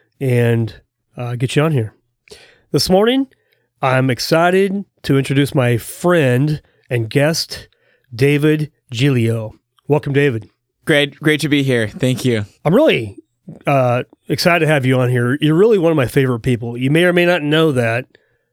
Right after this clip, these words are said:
Speaker 1: but I really dig you. I think you're a cool dude. And you and I have had a lot of great conversations over the years. And, uh, I like our meetings that we have roughly once a month.
Speaker 2: Yeah, no, I, you're also one of my favorite people as well, buddy. I feel like,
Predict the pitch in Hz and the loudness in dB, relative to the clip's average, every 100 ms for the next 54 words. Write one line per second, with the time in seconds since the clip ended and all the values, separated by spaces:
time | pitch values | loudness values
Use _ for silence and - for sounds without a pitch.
0 | _ - 120 131 123 127 143 139 147 165 | _ -12 -2 0 0 -2 0 0 2 2
1 | 156 139 123 - _ 120 147 139 147 147 | 2 0 -2 -6 _ -2 0 2 2 2
2 | 147 143 _ _ 151 139 127 - 165 139 | 0 -4 _ _ -6 -2 -2 -2 -2 2
3 | 139 135 139 139 _ _ _ _ _ - | 2 2 0 -4 _ _ _ _ _ -2
4 | 131 131 127 123 127 - 151 160 143 135 | 0 2 2 0 -4 -4 0 2 0 0
5 | 127 120 143 147 143 131 151 135 127 143 | 0 0 0 2 0 0 0 0 0 0
6 | 127 139 127 123 120 123 127 117 - - | 0 0 2 2 2 2 0 -2 -8 -16
7 | - _ _ - 127 120 117 113 117 - | -20 _ _ -6 -2 -2 -2 -4 -4 0
8 | 175 196 156 147 147 131 120 120 120 120 | 2 2 2 2 2 0 0 0 0 -2
9 | - - 277 180 156 151 135 131 131 123 | -8 -16 -6 -2 0 2 0 0 0 0
10 | 117 117 - - _ _ _ _ - - | -2 -6 -14 -20 _ _ _ _ -20 -4
11 | 127 151 143 110 127 127 131 160 - - | 0 0 0 0 0 2 0 -2 -8 -12
12 | - 214 302 294 233 190 160 156 165 151 | -2 2 2 2 0 2 0 2 2 2
13 | 139 139 131 117 - 117 117 117 139 131 | 2 0 2 2 2 0 0 2 2 2
14 | 107 107 107 110 131 123 113 | 0 0 0 0 0 0 -2